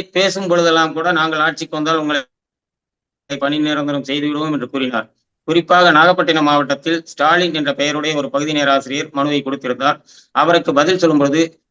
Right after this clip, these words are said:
இந்த ஸ்டாலின் ஆட்சிக்கு வந்தால் ஆசிரியரின் ஸ்டா-,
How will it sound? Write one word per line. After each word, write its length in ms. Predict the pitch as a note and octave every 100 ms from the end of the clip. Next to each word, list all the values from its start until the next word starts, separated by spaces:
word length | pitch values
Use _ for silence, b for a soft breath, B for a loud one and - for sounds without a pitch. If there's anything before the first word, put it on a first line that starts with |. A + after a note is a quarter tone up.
| F3+
இந்த 160 | E3+ D#3
ஸ்டாலின் 400 | - F3 F3+ D3
ஆட்சிக்கு 340 | D#3+ E3 -
வந்தால் 260 | C#3 C3 D3+ B2+
ஆசிரியரின் 540 | D3+ D#3+ D#3+ D#3 C#3+
ஸ்டா-, 240 | - D3